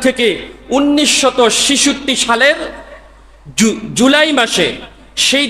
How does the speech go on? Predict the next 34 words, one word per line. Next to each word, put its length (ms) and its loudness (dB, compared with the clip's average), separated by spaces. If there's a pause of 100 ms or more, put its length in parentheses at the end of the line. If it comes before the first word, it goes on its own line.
দলটাকেই 480 0
বলা 220 2
হয় 220 0
ইসকন। 460 0
সেই 220 0
দলটাকে 400 0
কি 120 -4
বলা 220 2
হয়? 140 0 (520)
ইসকন। 480 2 (640)
আমরা 340 2 (640)
আমাদের 440 0
দেশের 320 2
মধ্যে 300 2
যে 140 0
সকল 320 0
হিন্দু 360 2
ভাইয়েরা 280 2
বসবাস 440 0
করে, 220 2 (500)
যে 160 0
সকল 340 2
বৌদ্ধ 320 2 (100)
ভাইয়েরা 260 4
বসবাস 460 2
করে, 220 4 (500)
যে 160 0
সকল 300 2 (100)
অমুসলিম 560 0
ভাইয়েরা 260 4
বসবাস 400 0 (120)
করে, 160 4 (440)
খ্রিস্টানরা 680 2
বসবাস 400 2